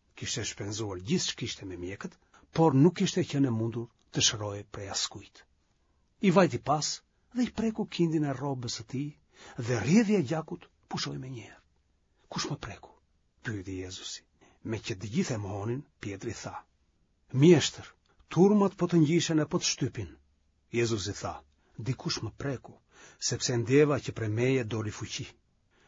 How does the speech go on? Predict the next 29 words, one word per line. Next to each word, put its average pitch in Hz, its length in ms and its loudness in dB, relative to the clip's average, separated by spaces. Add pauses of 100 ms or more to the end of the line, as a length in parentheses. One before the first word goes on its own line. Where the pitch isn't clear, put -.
(180)
Dhe 110 200 -8
gruaja, 113 360 -4
kur - 180 -12
e 87 120 -10
pa 131 160 -4
se - 140 -2
nuk 117 220 -4
mund 175 180 4
të 156 60 2
fshihej, 98 500 -8 (540)
u 151 160 8
afrua 127 400 0
duke 113 240 0
u 127 120 4
dridhur, 101 500 -6 (360)
ra 135 220 2
para 120 260 -2
tij 147 240 2
dhe 113 180 -4
tha - 220 -4
hapur 117 420 -4
para 107 240 -6
gjithë 143 320 -2
popullit 123 520 -6 (300)
arsyen 170 560 4 (180)
pse - 240 0
e 147 60 -2
preku 120 360 -6
Jezusin 104 600 -6